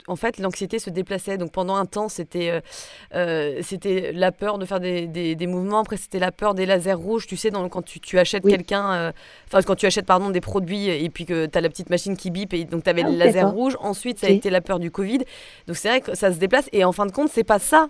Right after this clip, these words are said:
Speaker 1: le, la, la vraie cause.
Speaker 2: Je pense que c'est
Speaker 1: Non.
Speaker 2: pas ça la vraie cause, absolument pas, parce qu'il y a aucune raison, enfin, quand on prend un peu de recul, il y a aucune raison d'avoir peur d'un,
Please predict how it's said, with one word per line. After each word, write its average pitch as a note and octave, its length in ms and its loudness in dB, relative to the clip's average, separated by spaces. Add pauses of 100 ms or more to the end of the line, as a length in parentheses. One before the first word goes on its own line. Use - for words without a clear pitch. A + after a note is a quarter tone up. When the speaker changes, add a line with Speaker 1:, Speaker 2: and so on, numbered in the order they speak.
Speaker 1:
le, G3 220 0
la, G3 380 0
la F#3+ 120 6
vraie F#3 200 -2
cause. A3 300 0 (120)
Speaker 2:
Je F#3 140 6
pense C#4 200 2
que A3+ 120 6
c'est G3+ 160 4
Speaker 1:
Non. G#3+ 80 0
Speaker 2:
pas F#3 80 2
ça A3+ 180 -2
la F#3 100 4
vraie F3+ 160 4
cause, G3 300 4 (160)
absolument F#3 520 4
pas, G#3 160 4
parce E3 220 0
qu'il D#3+ 200 2
y D#3+ 120 4
a D#3 80 4
aucune F3+ 340 4
raison, F3 380 4
enfin, - 140 -2 (100)
quand - 220 0
on E3+ 80 4
prend - 160 0
un F3 40 0
peu E3+ 120 4
de D#3+ 60 4
recul, D#3+ 300 4
il F#3 60 8
y E3 60 8
a - 100 2
aucune F3+ 260 2
raison E3 260 4
d'avoir D#3+ 260 2
peur F#3+ 240 -2
d'un, D#3+ 140 4